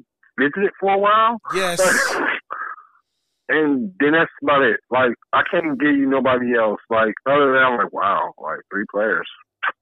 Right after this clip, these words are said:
Speaker 1: throughout my lifetime." And
Speaker 2: And
Speaker 1: Joe
Speaker 2: then
Speaker 1: Montana is just a holdover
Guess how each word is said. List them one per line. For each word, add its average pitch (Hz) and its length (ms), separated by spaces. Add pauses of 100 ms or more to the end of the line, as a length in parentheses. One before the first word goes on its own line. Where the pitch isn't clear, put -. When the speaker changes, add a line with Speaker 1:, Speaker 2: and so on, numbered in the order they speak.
(160)
Speaker 1:
throughout 95 180
my 95 120
lifetime." 95 540 (340)
And 208 100
Speaker 2:
And - 80
Speaker 1:
Joe - 80
Speaker 2:
then - 80
Speaker 1:
Montana 117 420
is 90 80
just 95 180
a 90 100 (460)
holdover 127 540